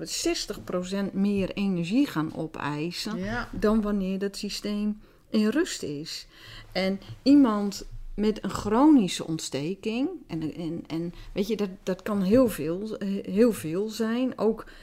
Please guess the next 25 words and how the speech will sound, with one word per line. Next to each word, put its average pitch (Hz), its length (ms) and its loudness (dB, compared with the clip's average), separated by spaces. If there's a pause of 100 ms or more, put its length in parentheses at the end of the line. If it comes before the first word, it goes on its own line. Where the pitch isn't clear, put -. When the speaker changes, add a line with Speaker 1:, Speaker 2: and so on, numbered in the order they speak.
(140)
Speaker 1:
mensen 190 300 -2
die 170 180 -4 (460)
bronchitis-achtige 190 1160 -2
klachten 180 420 -6
hebben 151 180 -4
of - 120 -14
C - 40 -8 (140)
O - 40 -8
P - 100 -16 (100)
D-achtige 180 800 -2
klachten, 165 420 -12
die 165 120 -10
zeggen, 165 260 -6
"Nee, 165 120 -10
maar, 160 200 -6 (760)
eh, 165 140 -8
dat 170 140 -4
is 175 120 -6
geen 185 220 -4
ontsteking." 180 600 -2
Ja, 202 60 -2
maar 190 120 -2
dat 190 160 -4
is 190 240 -6
toch 262 520 0